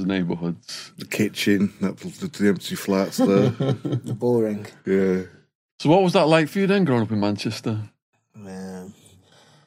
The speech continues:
Speaker 3: it was all right, to be honest. I like Manchester. I, I like Liverpool better though. But, um, yeah, it was, it was all right. I come up from a broken home, so obviously it had its downs. But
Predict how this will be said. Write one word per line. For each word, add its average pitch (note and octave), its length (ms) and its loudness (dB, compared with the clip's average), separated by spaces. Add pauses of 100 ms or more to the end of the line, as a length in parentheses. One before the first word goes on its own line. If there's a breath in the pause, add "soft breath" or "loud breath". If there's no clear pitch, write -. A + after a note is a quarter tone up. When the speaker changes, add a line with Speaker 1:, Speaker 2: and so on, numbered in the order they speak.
(240 soft breath)
Speaker 3:
it - 60 -12
was B2+ 100 -6
all D3 260 4
right, G3 420 4
to - 100 -8
be D#3 100 0
honest. D3 440 0 (760)
I - 60 -12
like C#3 260 -4
Manchester. A2 640 -6
I, A2 380 -4
I - 20 -4
like A2+ 320 2
Liverpool G#2+ 560 -4
better G#2+ 280 -4
though. G2 240 -10 (680 soft breath)
But, G#2+ 320 -6
um, G#2 320 -6
yeah, A#2+ 220 -4
it A2+ 160 -8
was, B2+ 360 -8 (140)
it A#2+ 60 -12
was C3 160 -6
all D3+ 180 0
right. D3 260 0
I C3+ 120 -2
come D3 260 -4
up A#2+ 160 -4
from B2 200 -8
a G#2 60 -4
broken A2+ 440 -2
home, C3 300 0 (600 soft breath)
so A2 360 -4
obviously A2 480 -6
it E2+ 40 -8
had G2+ 160 -8
its F2 140 -12
downs. A2+ 640 -4
But G#2+ 240 -14